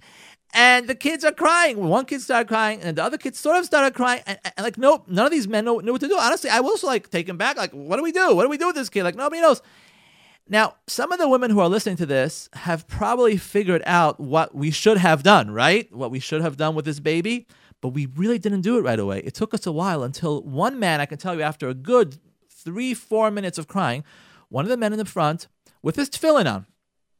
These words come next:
he comes over to the carriage, he grabs, the ba-, takes the baby, and he puts the baby on his shoulder. And guess what? The baby stopped <laughs> crying.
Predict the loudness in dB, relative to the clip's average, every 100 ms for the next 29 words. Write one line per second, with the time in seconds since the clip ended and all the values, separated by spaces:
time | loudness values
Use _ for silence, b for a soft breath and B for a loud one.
0 | _ -16 -14 -6 -4 -2 -2 -2 -4 -6
1 | -8 -6 -2 -2 -4 -8 b b b b
2 | b _ -8 -2 2 4 6 4 0 0
3 | 0 2 0 0 -4 2 4 4 4 -4
4 | -6 -8 -6 -8 -6 -6 -4 -2 -2 -4
5 | -4 -6 -6 -4 -6 -8 b b -8 -6
6 | -6 -6 -6 -4 -4 -4 _ _ _ -8
7 | -8 -2 0 0 0 -4 -8 -10 -8 -8
8 | -10 -18 -8 -2 0 -2 -4